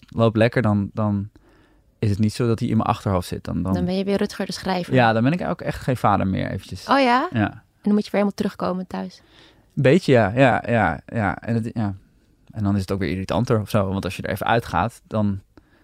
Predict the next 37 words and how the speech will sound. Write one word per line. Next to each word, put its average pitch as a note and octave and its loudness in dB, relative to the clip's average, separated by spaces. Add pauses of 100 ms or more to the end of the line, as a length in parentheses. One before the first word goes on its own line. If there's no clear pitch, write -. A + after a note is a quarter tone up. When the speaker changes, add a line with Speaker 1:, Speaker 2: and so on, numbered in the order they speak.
(460)
Speaker 2:
Het - 0
Speaker 1:
eh, G3 -2
Speaker 2:
vaderschap F3 0
bedoel E3+ -2
je? F3 -2 (280)
Of F#3+ 4
Speaker 1:
Ja, D3 8
dan B2+ 6
is A#2+ 4
al B2+ 8
die, B2 4
al A#2 6
die, A2+ 2
eh, - -4 (400)
onrust A2 4
en G#2 2
herrie G#2+ 2
en G2+ 0
zo... G2 0 (140)
Het F2 -10
is - -16
een G2 -4
beetje F2 -4
zoals, G2+ -8
hè, C3 -2
misschien G#2 -2
bij F#2+ 2
mijn G#2 2
vader, G2 -2
als G2 -6
hij G2 -8
thuis F#2+ -4
kwam, G2 -8 (100)
dat G2+ -12
misschien G2+ -6
zo F#2+ 0
was. A#2 -4